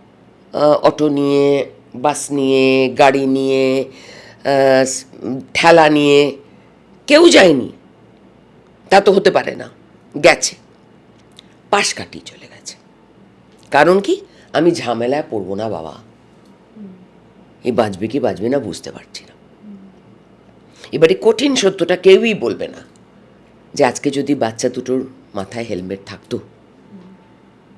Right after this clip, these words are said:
Speaker 1: তাহলে এই ছোট বাচ্চাটা নিশ্চয়ই আজকে মারা যেত না, তাই তো? এবার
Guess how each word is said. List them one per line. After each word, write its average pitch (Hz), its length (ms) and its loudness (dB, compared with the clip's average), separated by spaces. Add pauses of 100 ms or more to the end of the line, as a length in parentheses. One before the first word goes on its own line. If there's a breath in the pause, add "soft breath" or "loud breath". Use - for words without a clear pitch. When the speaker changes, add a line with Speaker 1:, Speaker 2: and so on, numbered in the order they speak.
(260)
Speaker 1:
তাহলে 104 160 -4
এই 104 60 -6
ছোট 101 240 -8
বাচ্চাটা 98 420 -10
নিশ্চয়ই 104 460 -12 (1300)
আজকে - 260 -6
মারা 107 420 -6
যেত 156 260 -10
না, 185 120 -18 (1300)
তাই 196 160 -10
তো? - 80 -20 (960 soft breath)
এবার 196 140 4